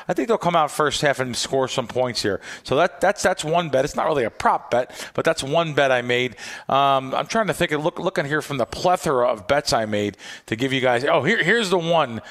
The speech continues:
where, wow, you might be absolutely shocked by this. Um,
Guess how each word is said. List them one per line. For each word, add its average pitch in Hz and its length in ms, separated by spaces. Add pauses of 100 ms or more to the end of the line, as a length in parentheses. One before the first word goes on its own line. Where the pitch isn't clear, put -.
(300)
where, 127 260
wow, 123 520
you 123 140
might 156 360
be 131 160
absolutely 131 840 (180)
shocked 135 600
by 104 160
this. 95 360 (400)
Um, 107 540